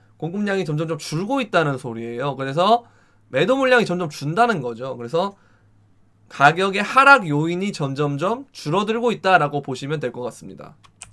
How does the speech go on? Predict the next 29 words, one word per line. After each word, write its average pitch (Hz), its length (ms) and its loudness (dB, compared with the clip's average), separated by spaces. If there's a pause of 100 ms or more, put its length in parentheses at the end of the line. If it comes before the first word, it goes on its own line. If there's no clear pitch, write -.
(160)
자, 202 160 -4
그러면서 277 460 4
이제, 226 160 0
이제 190 280 0
현재 277 320 0
시점이 226 320 0
이런 214 280 2
신호에 254 320 4
와 190 160 6
있다라는 170 460 2
건데, 147 340 -2
과거 220 440 4
차트와 269 640 0
비교해 220 360 2
봤을 202 320 -2
때 247 380 0 (320)
이렇게 233 300 -2
동그라미 277 500 4
원이 190 440 2
쳐져 233 320 2
있는 220 280 -2
이 208 160 -4
지점에서는 160 720 -2
가격이 156 380 -4
오르는 233 580 -2
것을 165 340 -4
확인할 175 320 -4
수 - 120 -20
있거든요. 113 380 -16